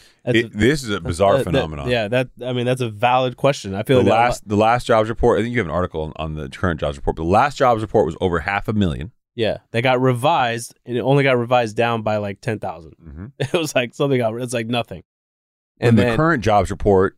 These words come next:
Speaker 2: which you have, is, I think, an article on
Speaker 1: I
Speaker 2: this,
Speaker 1: think,
Speaker 2: right?
Speaker 1: no, you actually put it up. You got to it before I
Speaker 2: Did I
Speaker 1: did.
Speaker 2: did it?
Speaker 1: This is, like,
Speaker 2: Damn, I'm so good.
Speaker 1: three hundred, like, three hundred thousand.
Speaker 2: Three hundred eleven thousand, I think is what it was.
Speaker 1: Three hundred eleven thousand.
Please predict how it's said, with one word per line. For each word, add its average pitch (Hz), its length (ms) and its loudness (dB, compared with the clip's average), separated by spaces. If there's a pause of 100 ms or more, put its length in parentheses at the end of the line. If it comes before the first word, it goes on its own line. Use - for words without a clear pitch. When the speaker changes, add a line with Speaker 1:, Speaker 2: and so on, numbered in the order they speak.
(120)
Speaker 2:
which 87 200 -2
you 107 100 2
have, 95 220 2
is, 87 140 -2
I 82 80 -2
think, 90 160 -2
an 73 40 0
article 85 240 2
on 67 80 -4
Speaker 1:
I - 60 -2
Speaker 2:
this, 123 60 -2
Speaker 1:
think, 123 100 0
Speaker 2:
right? 92 120 0
Speaker 1:
no, 117 100 -4
you 120 120 -2
actually 120 220 -8
put 113 140 -8
it 107 100 -2
up. 101 80 -6
You 107 80 -6
got 107 220 0
to 117 80 -8
it 98 100 -10
before 101 260 -6
I 107 100 0
Speaker 2:
Did 85 40 2
I 90 60 4
Speaker 1:
did. 95 60 0
Speaker 2:
did 98 100 2
it? - 160 -12
Speaker 1:
This 117 80 -6
is, 113 100 -8
like, 110 140 -6
Speaker 2:
Damn, 80 220 0
I'm 71 100 -6
so 82 120 -6
good. 71 360 -8
Speaker 1:
three 143 160 4
hundred, 123 180 2
like, 113 220 -4
three 127 140 0
hundred 117 200 -2
thousand. 127 160 2
Speaker 2:
Three 139 60 4
hundred 131 240 0
eleven 104 420 0
thousand, 113 380 2
I 113 40 -4
think 123 160 -4
is 143 140 2
what 131 120 2
it - 20 2
was. - 20 2
Speaker 1:
Three - 0 -
hundred - 60 2
eleven 117 100 4
thousand. 107 160 -4